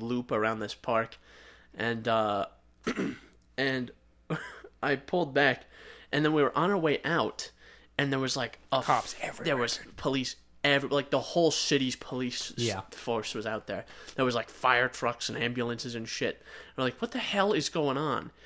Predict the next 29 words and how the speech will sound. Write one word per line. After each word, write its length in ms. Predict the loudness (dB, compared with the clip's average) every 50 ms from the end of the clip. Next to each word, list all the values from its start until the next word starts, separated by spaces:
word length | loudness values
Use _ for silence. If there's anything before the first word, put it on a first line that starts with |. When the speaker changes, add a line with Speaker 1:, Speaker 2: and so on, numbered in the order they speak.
| -20 -20 -20 -12 -4
Speaker 1:
And 80 | 0
there 80 | 0 0
was, 120 | 2 2
like, 160 | 0 -2 0
this, 240 | 0 0 0 -2 -6 -10 -16 _ -8 -6
this 220 | -4 -4 -4 -4
Toyota 300 | -4 0 2 2 2 2
Camry 500 | -2 -6 -4 -2 -2 0 0 0 0 0
or 80 | -2 -2
Corolla 540 | -4 -6 0 2 2 2 2 2 2 2
or 40 | 0
something 380 | 0 -2 -4 -6 -6 -6 -2 0
that 160 | 0 2 2
was 140 | 0 -4 -4
just 240 | -4 -4 -4 -4 -8 -12 -10
wrapped 640 | -8 -6 -4 0 2 2 4 4 2 2 2 0
around 360 | 2 2 4 4 2 2 0 -2
a 40 | -4
tree. 420 | -2 -2 0 2 2 2 0 0 -2
Speaker 3:
Mm-hmm. 80 | -4 -6 -8 -10 -18 -20 -20 -8 -4
It 80 | -4
was 140 | -4 -4 -6 -10
bad. 200 | -10 -10 4 6
Speaker 1:
There 100 | 8 8
was 200 | 8 6 4 2 0 -6 -12 -4 _
big 340 | 4 4 6 4 4 0 -6
chunks 480 | -6 -4 0 2 2 2 2 0 -2 -4
of 300 | -2 -2 -4 -4 -6 -8
tree 760 | -8 -8 -4 -2 -2 0 2 2 4 4 4 2 0 -2 -6